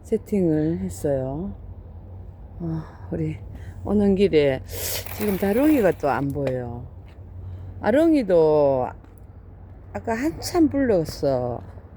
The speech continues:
왔거든요. 그런데 아롱이가, 아롱이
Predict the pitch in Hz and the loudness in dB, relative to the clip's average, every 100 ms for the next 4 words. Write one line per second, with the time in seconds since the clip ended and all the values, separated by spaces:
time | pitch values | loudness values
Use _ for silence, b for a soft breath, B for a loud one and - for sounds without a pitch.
0 | - 151 - 156 139 135 123 120 117 113 | -14 -12 -6 -6 -2 -2 -2 -2 -4 -4
1 | 113 - - - - - - - - - | -8 -12 -16 -18 -18 -14 -14 -14 -14 -14
2 | - - 190 170 156 147 156 - - - | -14 -8 -2 0 2 0 -4 -14 -20 -18
3 | - B B B B B - - - - | -18 B B B B B -18 -18 -14 -12
4 | - 202 226 226 196 170 165 B B - | -8 -2 0 2 0 0 -2 B B -20
5 | - - - - - - - - - - | -20 -20 -20 -20 -20 -20 -20 -20 -18 -4
6 | 208 262 254 | 4 6 4